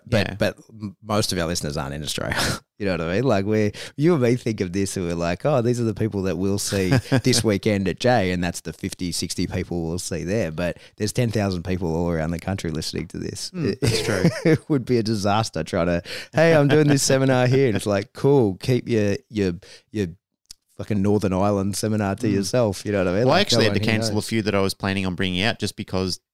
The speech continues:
Speaker 2: it, there was just too much saturation at
Speaker 1: Yeah,
Speaker 2: the time.
Speaker 1: but I think that's really good. And, and I know from myself, having brought people out and, you know, traveled around doing it myself, is you gotta know that, because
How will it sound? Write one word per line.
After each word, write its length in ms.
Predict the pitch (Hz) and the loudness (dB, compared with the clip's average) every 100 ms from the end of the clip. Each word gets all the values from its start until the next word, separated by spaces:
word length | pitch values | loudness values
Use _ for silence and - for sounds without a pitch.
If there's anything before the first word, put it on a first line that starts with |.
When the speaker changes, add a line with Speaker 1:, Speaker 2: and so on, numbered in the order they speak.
| - | -18
Speaker 2:
it, 180 | 69 - | -14 -8
there 100 | 98 | -6
was 140 | 87 | -4
just 160 | 92 - | -4 -4
too 140 | 98 | -4
much 180 | 87 - | -4 -2
saturation 580 | 95 - 90 95 - 107 | -4 -2 -2 -2 -2 0
at 60 | |
Speaker 1:
Yeah, 100 | 120 | 0
Speaker 2:
the 40 | 80 | 0
time. 280 | 92 104 82 | -2 -4 -2
Speaker 1:
but 100 | 156 | 0
I 40 | |
think 200 | 151 185 | 2 2
that's 200 | 160 143 | 2 2
really 200 | 135 123 | 4 4
good. 220 | 101 120 101 | 4 2 2
And, 220 | 113 95 | 0 0
and 260 | 113 104 - - | 0 0 -4 -6
I 160 | 117 131 | 0 4
know 180 | 120 | 4
from 140 | 107 113 | 4 2
myself, 360 | 95 - 101 - | 2 2 0 0
having 320 | 98 95 92 | 0 0 -2
brought 260 | 85 127 | 2 2
people 280 | 113 107 95 | 2 0 2
out 180 | 92 90 | 2 0
and, 240 | 82 92 78 _ | 0 -2 -4 _
you 100 | 110 | -4
know, 80 | 92 | -2
traveled 480 | - 101 95 87 85 | 0 -2 0 -2 -2
around 360 | 85 87 85 78 | -2 -2 -2 -2
doing 220 | 87 87 | -2 -2
it 100 | 82 | -4
myself, 420 | 78 - 98 85 | -4 -2 -2 -2
is 100 | 92 | -4
you 40 | 104 | 0
gotta 220 | 127 139 | 2 2
know 240 | 95 82 | 0 -2
that, 280 | 82 69 73 | -2 -4 -6
because 440 | 104 - 98 87 | -8 -2 -2 -2